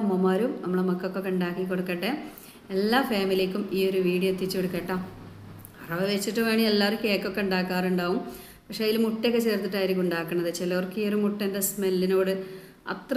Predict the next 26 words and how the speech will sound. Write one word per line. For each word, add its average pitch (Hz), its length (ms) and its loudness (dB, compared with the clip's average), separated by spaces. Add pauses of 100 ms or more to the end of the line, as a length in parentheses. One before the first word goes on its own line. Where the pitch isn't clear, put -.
ഒരു 254 120 6 (280)
ഇഷ്ടമില്ല. 180 500 0 (260)
അപ്പോൾ 170 200 -6
ഇഷ്ടമില്ലാത്ത 208 580 -2
ആൾക്കാർക്കൊക്കെ 190 580 0
ദാ 180 80 0 (160)
ഇതുപോലെ 180 420 -2 (140)
തൈര് 196 360 2
വെച്ചിട്ട് 202 320 -2 (120)
ചെയ്താലും 185 440 2 (640)
ചെറിയൊരു 226 560 4
പുളിപ്പും 196 400 0
ഉണ്ടാവും, 196 320 0 (100)
എന്നാൽ 196 260 2 (180)
നല്ല 214 160 2 (160)
ടേസ്റ്റും 202 520 0 (180)
അത്യാവശ്യത്തിന് 196 720 0
മധുരം 185 340 0 (200)
ഒക്കെ 180 320 -4
കൂടിയിട്ടുള്ള 190 440 0 (560)
നല്ലൊരു 220 340 4 (100)
tasty 190 380 4 (100)
cake 190 300 2
തന്നെയാണ് 180 320 2
കേട്ടോ 170 160 -6 (220)
ഇത്. 185 120 0